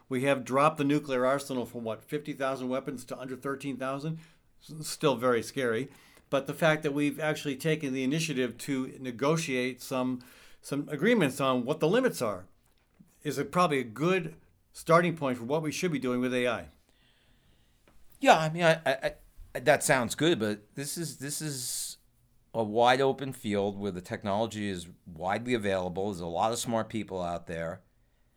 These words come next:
Speaker 2: and, uh, the goal for a lot of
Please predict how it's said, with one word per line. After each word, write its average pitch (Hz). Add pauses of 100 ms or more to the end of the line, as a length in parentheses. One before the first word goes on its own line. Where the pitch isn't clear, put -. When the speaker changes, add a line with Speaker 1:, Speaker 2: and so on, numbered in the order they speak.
(440)
Speaker 2:
and, 110 (1400)
uh, 127 (100)
the 117
goal 131
for 175
a 117
lot 110
of 120